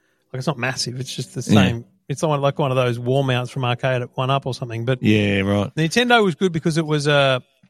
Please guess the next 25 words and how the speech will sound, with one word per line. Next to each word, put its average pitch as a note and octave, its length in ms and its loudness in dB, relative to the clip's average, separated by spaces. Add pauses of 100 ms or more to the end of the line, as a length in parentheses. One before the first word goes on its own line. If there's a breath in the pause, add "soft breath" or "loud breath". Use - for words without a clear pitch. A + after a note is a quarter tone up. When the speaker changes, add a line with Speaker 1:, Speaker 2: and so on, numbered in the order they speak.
(320)
Speaker 1:
um, C3+ 400 2
Speaker 2:
Had B2+ 160 4
a A2+ 40 2
T C#3 260 0
V, D3+ 200 2
didn't G#2+ 180 -4
it, F3 120 -4
as G#2+ 100 0
well? B2+ 240 2 (120)
Speaker 1:
Yeah, F3 100 2
it - 20 0
was D3 100 -6
a D#3+ 60 -8
t-, G3 140 -2
it F#3 100 -2
was, G3 200 -4
it F#3 160 -6
looked A3+ 220 0
like F3+ 300 0
the D#3+ 100 -2
real E3 240 0
thing. E3+ 300 -2
It B2 100 -8
had F3 140 -2
the, D#3+ 160 0